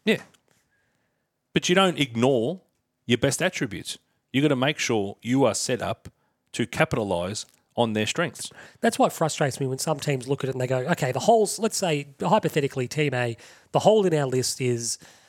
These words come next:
Speaker 2: we need a better small defender. You go, "Yeah,
Speaker 1: Yep.
Speaker 2: okay, we need a better wingman."
Speaker 1: Yep.
Speaker 2: You go, "Yeah, sure, okay."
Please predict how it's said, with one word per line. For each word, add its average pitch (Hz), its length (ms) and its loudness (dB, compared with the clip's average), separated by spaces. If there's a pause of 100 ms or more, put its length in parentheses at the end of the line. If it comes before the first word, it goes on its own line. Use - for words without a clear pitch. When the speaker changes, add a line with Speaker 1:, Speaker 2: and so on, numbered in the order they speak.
(580)
Speaker 2:
we 156 60 0
need 160 140 2
a 131 40 -10
better 143 200 0
small 127 300 -4
defender. 110 480 -8 (720)
You 196 100 -2
go, 196 80 6
"Yeah, 220 180 0
Speaker 1:
Yep. 160 160 4
Speaker 2:
okay, 139 140 2
we 139 120 2
need 147 120 4
a 127 40 0
better 139 180 0
wingman." 113 420 -6 (140)
Speaker 1:
Yep. 156 120 -4
Speaker 2:
You 175 80 2
go, - 20 -
"Yeah, 190 300 2
sure, 170 400 -2
okay." 131 260 -6